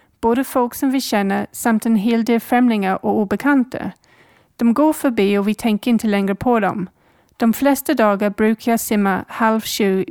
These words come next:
när Vällingby badet öppnar. Första gången där var lite läskigt eftersom det fanns en lång kö människor som väntade på att gå in och alla tyckte känna varandra.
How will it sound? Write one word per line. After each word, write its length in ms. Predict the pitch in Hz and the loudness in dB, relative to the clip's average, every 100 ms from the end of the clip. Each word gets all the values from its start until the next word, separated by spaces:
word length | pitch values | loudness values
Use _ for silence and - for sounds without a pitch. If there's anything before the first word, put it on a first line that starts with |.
| - | -4
när 160 | 220 208 | 0 2
Vällingby 600 | 208 208 208 202 202 - _ | 2 2 2 0 -2 -6 _
badet 500 | - 226 240 214 190 | 0 2 2 0 -2
öppnar. 480 | 214 196 - 214 - - _ _ _ _ _ - | -2 -2 -2 -2 -4 -12 _ _ _ _ _ -2
Första 340 | 277 269 311 | 0 2 0
gången 300 | 254 240 220 | 2 4 2
där 180 | 196 190 | 2 0
var 100 | 190 | 0
lite 240 | 202 - | -2 0
läskigt 640 | 214 214 - - 185 - - - | 0 0 -2 -4 -4 -6 -8 -2
eftersom 540 | 208 - 226 220 208 | -2 -2 -2 0 0
det 100 | 202 | 0
fanns 320 | - 208 196 | 0 0 0
en 120 | 208 | 0
lång 200 | 208 233 | 2 0
kö 220 | 233 220 202 | 0 0 2
människor 580 | 214 226 240 - 175 | 2 0 0 -2 -2
som 200 | - 220 | -2 -2
väntade 340 | 208 202 208 214 | 0 0 -2 -6
på 180 | - 196 | -2 -2
att 100 | 185 | -2
gå 140 | 190 | -2
in 320 | 247 202 185 - _ | -2 -2 -2 -6 _
och 420 | - _ - 220 | -20 _ -4 0
alla 200 | 214 214 | 2 0
tyckte 340 | 233 240 202 202 | -2 -6 -4 -4
känna 280 | - 202 185 | -2 -2 0
varandra. 560 | 214 240 220 175 131 | 0 2 0 -2 -8